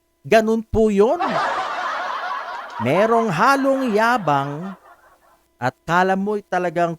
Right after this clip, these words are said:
tutuhanin at matapang na matapang, pero wala, hindi po yan. Dahil wala, hindi nga po sila ano eh.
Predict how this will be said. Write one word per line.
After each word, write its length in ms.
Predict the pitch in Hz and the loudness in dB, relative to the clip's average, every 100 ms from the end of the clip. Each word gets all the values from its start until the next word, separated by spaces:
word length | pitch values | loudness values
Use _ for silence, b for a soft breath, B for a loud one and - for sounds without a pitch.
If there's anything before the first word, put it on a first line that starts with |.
| - | 0
tutuhanin 800 | 180 202 143 156 165 180 262 254 | 2 2 2 4 4 2 -2 -6
at 120 | - | -8
matapang 640 | 143 131 - 143 156 180 185 | -4 -4 -4 -10 -8 -6 -4
na 80 | 175 | -4
matapang, 640 | 170 165 156 - 262 262 - | -4 -2 -4 -4 -10 -12 -6
pero 400 | 269 262 277 - _ _ _ | -2 2 0 0 _ _ _
wala, 560 | 370 440 403 392 415 330 | 4 6 8 6 4 2
hindi 240 | 254 254 | 0 -2
po 240 | - 269 | -2 -2
yan. 320 | 277 302 202 - _ _ - | 0 -2 -6 -12 _ _ -4
Dahil 400 | 127 185 190 170 _ _ _ _ _ | -2 2 2 0 _ _ _ _ _
wala, 320 | - 113 285 233 | -4 -2 0 0
hindi 240 | 147 147 | 0 4
nga 160 | 156 151 | 4 2
po 160 | 156 | 0
sila 320 | - 170 165 | 0 2 0
ano 80 | 208 | 0
eh. 160 | 320 | -6